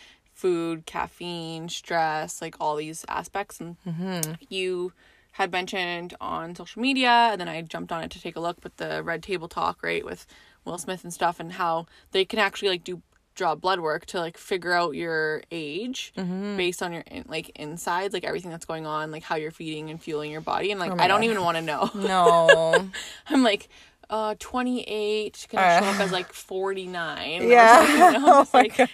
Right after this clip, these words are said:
Speaker 1: it's gonna be bad, right?
Speaker 2: Yeah.
Speaker 1: But I know you're saying from that fitness aspect, like, I,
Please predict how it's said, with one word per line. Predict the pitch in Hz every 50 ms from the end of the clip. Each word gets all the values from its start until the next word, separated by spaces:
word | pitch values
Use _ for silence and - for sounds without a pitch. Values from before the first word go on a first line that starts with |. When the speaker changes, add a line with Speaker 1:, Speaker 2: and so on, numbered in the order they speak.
| - -
Speaker 1:
it's | - 254
gonna | 262 254 254
be | 240 220 196
bad, | 202 165 147 - - - -
right? | 165 170 185 - 208
Speaker 2:
Yeah. | 208 208 190 175 165 165 175
Speaker 1:
But | 208 202 - - - _ _ _ _ _ _ _ _ _ _ _ _ _ _ _ _ _ _ _ - - - - _
I | - 208
know | 220 233 226
you're | 226 233
saying | - - 214 214 208 214 220 - - _ -
from | - - 202 185 180 180 185 185
that | 180 180 160 - -
fitness | - - - 240 247 254 240
aspect, | 214 - 175 180 - - 175 180 - -
like, | 180 165 156 156 - -
I, | - - 165 165 170 170 165 170 170